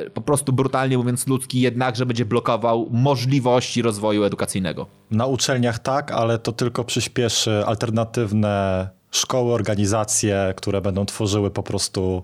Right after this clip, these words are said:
Speaker 2: e, wartość dla ludzi, którzy chcą się uczyć, ale poza granicami uczelni, szczególnie jak zaraz uczelnie zaczną przycinać wynagrodzenia wykładowcom, to zaraz ci najlepsi zaczną się bardzo mocno rozglądać na boki i myślę, że też powstaną fajne propozycje dla nich, żeby uczyć gdzieś indziej niż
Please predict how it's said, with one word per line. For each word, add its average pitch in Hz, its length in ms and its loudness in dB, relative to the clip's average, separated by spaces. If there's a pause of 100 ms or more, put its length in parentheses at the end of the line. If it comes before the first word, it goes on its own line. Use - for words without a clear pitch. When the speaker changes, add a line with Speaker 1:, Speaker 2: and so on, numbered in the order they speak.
Speaker 2:
e, 104 140 0
wartość 107 500 -2
dla 104 220 2
ludzi, 107 220 0
którzy 104 180 -2
chcą 135 200 0
się 127 200 0
uczyć, 127 460 -2
ale 113 200 0
poza 123 300 -2
granicami 110 500 0
uczelni, 104 460 0
szczególnie 107 400 -2
jak 98 140 -2
zaraz 104 320 -2
uczelnie 104 420 0
zaczną 101 360 -2
przycinać 110 500 0
wynagrodzenia 107 580 0
wykładowcom, 110 800 -2
to 113 140 -2
zaraz 110 580 0
ci - 160 -2
najlepsi 113 420 0
zaczną 113 280 0
się - 140 -2
bardzo 104 280 0
mocno 101 260 0
rozglądać 98 440 0
na 107 80 0
boki 101 440 0
i 92 60 0
myślę, 98 260 -2
że 92 80 0
też - 160 -4
powstaną - 340 -2
fajne 104 260 -2
propozycje 98 500 -4
dla 92 180 0
nich, 90 300 -2
żeby 101 200 0
uczyć 110 360 -2
gdzieś 107 220 0
indziej 104 300 2
niż 95 520 0